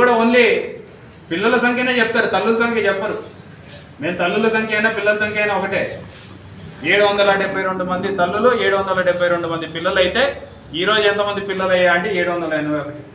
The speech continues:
మీరు ఆలోచించండి, రెండు లాగా డివైడ్ చేసుకుంటే మూడు వందల చిల్లర. మిగతా వాళ్ళందరూ ముప్పై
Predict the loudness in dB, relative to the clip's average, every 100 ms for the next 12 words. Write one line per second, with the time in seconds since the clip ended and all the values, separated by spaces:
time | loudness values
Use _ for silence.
0 | -20 -16 -6 0 2 2 0 -2 -4 -4
1 | -4 0 0 0 0 0 0 2 -2 -2
2 | -6 -6 -10 -14 -18 -16 -18 -20 -20 -20
3 | -20 -20 -18 -8 -6 -4 -4 -6 -8 -8
4 | -10 -14 -16 -8 -6 4 4 6 4 0
5 | -2 -4 -10 -16 -18 -18 -18 -18 -20 -20
6 | -18 -14 -10 -8 -10 -12 -16 -16 -14 -14
7 | -16 -18 -18 -18 -18 -18 -10 -8 0